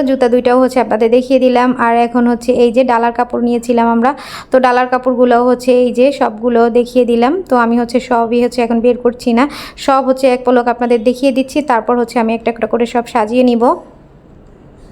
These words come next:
আর এই যে এখানে হচ্ছে খুব সুন্দর একটা ব্যাগ ছিল, ব্যাগটা হচ্ছে খুবই ভালো ছিল, পার্সটা ভালো লাগতেছিল, সবাই বলতেছিল যে, আহ, পার্সটা অনেক সুন্দর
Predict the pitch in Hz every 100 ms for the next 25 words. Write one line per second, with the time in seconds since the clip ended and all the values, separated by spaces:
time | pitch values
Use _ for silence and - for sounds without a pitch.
0 | - - - - - - - - - -
1 | - - - - - 240 240 247 233 240
2 | 254 247 254 262 285 - 277 262 247 247
3 | 240 220 220 226 - 254 240 311 226 226
4 | 226 240 240 233 233 240 233 247 247 240
5 | 220 220 233 226 226 220 220 233 233 233
6 | 226 247 240 226 240 294 233 220 220 220
7 | 233 247 226 220 233 - - - - 226
8 | 233 233 233 - 247 226 233 254 254